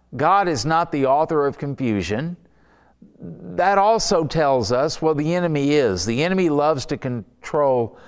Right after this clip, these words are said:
and, uh, control us and manipulate us by confusing us. There's something that is, uh, shall we say, paralyzing about confusion.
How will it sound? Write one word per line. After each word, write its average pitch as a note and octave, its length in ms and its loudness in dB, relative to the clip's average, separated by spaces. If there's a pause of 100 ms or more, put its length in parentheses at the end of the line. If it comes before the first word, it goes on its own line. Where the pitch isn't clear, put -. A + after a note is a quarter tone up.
(280)
and, A#2+ 360 -2
uh, A2+ 200 2
control E3+ 680 0
us D#3 340 0
and C3 140 -2
manipulate C#3 720 0
us B2+ 360 0
by A#2+ 460 0 (320)
confusing B2+ 800 0
us. - 460 -4 (500)
There's D#3+ 160 -2
something A3 500 -2
that D#3+ 160 2
is, B2+ 460 -2 (960)
uh, D#3 420 0
shall E3 260 -2
we E3 120 0
say, C#3+ 240 -2
paralyzing B2+ 960 0
about B2+ 320 -4
confusion. A#2 720 -4